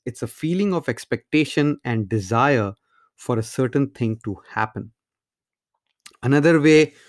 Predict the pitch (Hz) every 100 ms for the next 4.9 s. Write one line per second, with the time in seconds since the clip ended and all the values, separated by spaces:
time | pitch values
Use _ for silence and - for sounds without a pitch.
0 | _ _ - 131 117 113 127 131 131 104
1 | 131 - 127 123 113 _ _ _ _ _
2 | _ _ _ - 160 220 - _ 156 135
3 | 147 143 127 _ 131 127 143 - 160 -
4 | - 131 127 117 117 107 95 104